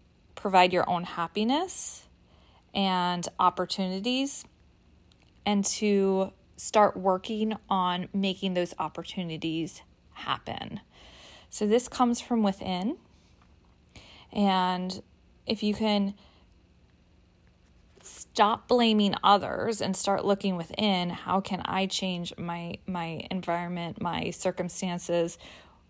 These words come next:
You know, where do, why, where do I have control to create more opportunities and strive for excellence is, is kind of the thinking that Oprah switched within her life.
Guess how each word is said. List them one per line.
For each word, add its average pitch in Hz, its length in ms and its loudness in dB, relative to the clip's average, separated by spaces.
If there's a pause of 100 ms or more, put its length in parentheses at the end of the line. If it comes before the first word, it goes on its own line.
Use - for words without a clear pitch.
(140)
You 202 80 -4
know, 165 140 -6
where 185 340 2
do, 180 200 2
why, 175 420 4 (100)
where 208 260 6
do 214 120 8
I 185 120 10
have 180 200 -2
control 180 400 0
to 160 120 -8
create - 380 -4
more 175 200 -2
opportunities 170 920 -4 (500)
and 170 320 0
strive - 320 -2
for - 160 0
excellence - 800 -4
is, 190 360 -6 (100)
is 208 140 -10
kind 196 240 -4
of 180 80 -2
the 180 100 0
thinking 175 640 -6 (480)
that 196 220 0
Oprah 156 500 0 (500)
switched - 640 -2 (140)
within 180 340 -4
her - 280 -6 (200)
life. - 220 -4